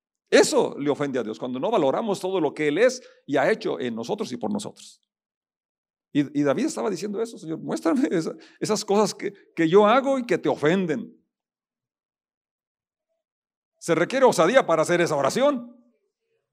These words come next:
Por eso dice, eh, Juan, ¿verdad? Eh, "No quieren venir a, a la luz", porque la luz,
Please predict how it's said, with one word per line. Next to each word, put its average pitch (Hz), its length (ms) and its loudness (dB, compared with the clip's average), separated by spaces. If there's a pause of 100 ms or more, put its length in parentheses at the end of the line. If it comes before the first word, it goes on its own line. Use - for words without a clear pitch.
(720)
Por 143 140 0
eso 202 220 4
dice, 196 680 0
eh, 127 400 -2 (460)
Juan, 202 220 -2
¿verdad? 170 340 -2
Eh, 120 160 -4
"No 143 220 -4
quieren 208 180 2
venir 185 240 -4
a, 202 80 2
a 139 160 -2
la 131 140 0
luz", 247 400 -6 (1080)
porque 135 300 -4
la 135 120 -2
luz, - 500 0